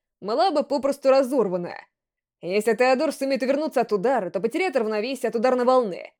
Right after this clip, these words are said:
и будет убит последующей атакой. Теодор уже трижды сражался с Вероникой и был убит именно таким образом. Однако в этом противостоянии он не стал избегать ее кулака. Их кулаки встретились, отчего раздался громкий звук.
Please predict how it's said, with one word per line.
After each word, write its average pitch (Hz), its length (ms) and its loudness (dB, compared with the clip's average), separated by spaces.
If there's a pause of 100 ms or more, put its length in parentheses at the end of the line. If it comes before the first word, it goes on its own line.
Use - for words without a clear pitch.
(160)
и 190 140 -6
будет 269 320 -2
убит 214 400 -2
последующей 240 560 2
атакой. 240 720 0 (1040)
Теодор 233 400 4
уже 349 240 2
трижды 339 320 0
сражался 285 460 0
с 208 60 -12
Вероникой 220 540 0
и - 20 -2
был 214 160 4
убит 254 280 4
именно 277 260 0
таким 269 300 2
образом. 185 580 0 (420)
Однако 233 480 2
в 285 60 0
этом 302 220 0
противостоянии 233 800 0
он 202 80 -4
не 214 80 -4
стал 262 260 2
избегать 226 380 2
ее 233 100 4
кулака. 220 480 2 (720)
Их 370 220 2
кулаки 370 340 2
встретились, 226 640 -4
отчего 240 300 0
раздался 262 460 4
громкий 262 360 0
звук. 196 440 -10